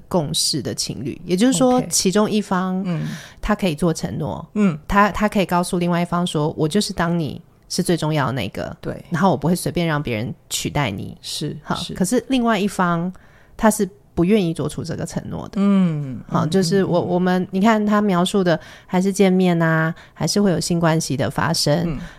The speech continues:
Speaker 1: 然后感觉就是那个男生他也不会说真的都不管。
Speaker 2: 嗯，
Speaker 1: 好，就是也，
Speaker 2: 嗯，嗯，嗯。
Speaker 1: 也不会说真的都完全不管他的情绪，不在乎他
Speaker 2: 就是他们是，
Speaker 1: 开不开心。
Speaker 2: 其实他们形式上还是情侣还是伴侣，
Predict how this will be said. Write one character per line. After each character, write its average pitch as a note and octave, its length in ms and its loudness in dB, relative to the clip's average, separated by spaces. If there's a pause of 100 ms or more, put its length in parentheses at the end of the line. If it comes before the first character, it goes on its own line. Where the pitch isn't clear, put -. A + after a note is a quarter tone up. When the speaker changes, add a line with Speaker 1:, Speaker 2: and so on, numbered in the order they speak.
Speaker 1:
然 E3+ 160 2
后 F3+ 440 4
感 D#3+ 280 0
觉 E3 480 0 (380)
就 F#3 140 2
是 E3+ 540 0 (920)
那 A3+ 120 4
个 G#3 80 6
男 F3 180 4
生 F#3+ 200 2
他 F#3 160 2
也 D#3+ 120 2
不 - 160 -4
会 G#3 160 4
说 G3+ 140 2
真 G#3 140 2
的 F#3+ 100 2
都 G3 80 2
不 C4 200 -2
管。 D3+ 360 -2 (280)
Speaker 2:
嗯， G3+ 380 4
Speaker 1:
好， C#3+ 220 -2
就 D#3+ 120 2
是 A3 100 6
也， - 40 6
Speaker 2:
嗯， D#3 80 0
嗯， E3 300 -6
嗯。 - 0 -
Speaker 1:
也 C#3+ 360 -2
不 G3 140 2
会 C4 100 6
说 C#4 200 2
真 C4+ 160 -2
的 A#3+ 80 2
都 A3+ 180 2
完 G3 180 2
全 G3 180 0
不 G3 100 -2
管 E3+ 180 0
他 F3+ 100 0
的 F3 120 0
情 D3 260 -2
绪， F#3+ 160 0
不 E3+ 140 -2
在 F3+ 260 4
乎 F3 160 0
他 F#3 380 0 (180)
Speaker 2:
就 B3 100 0
是 C4+ 80 2
他 B3+ 120 4
们 A#3 180 6
是， F#3+ 100 0
Speaker 1:
开 B3+ 60 2
不 G#3+ 80 2
开 F3 160 2
心。 F3 460 -2
Speaker 2:
其 G3 160 0
实 A#3+ 40 0
他 A3+ 120 2
们 A#3+ 120 2
形 E3+ 400 -4
式 G3+ 320 0
上 E3 320 -2
还 C3 220 -8
是 F3 160 -4
情 D3+ 260 -8
侣 D3+ 140 -6
还 C#3+ 160 -14
是 D#3 80 -10
伴 D3+ 300 -2
侣， - 100 -8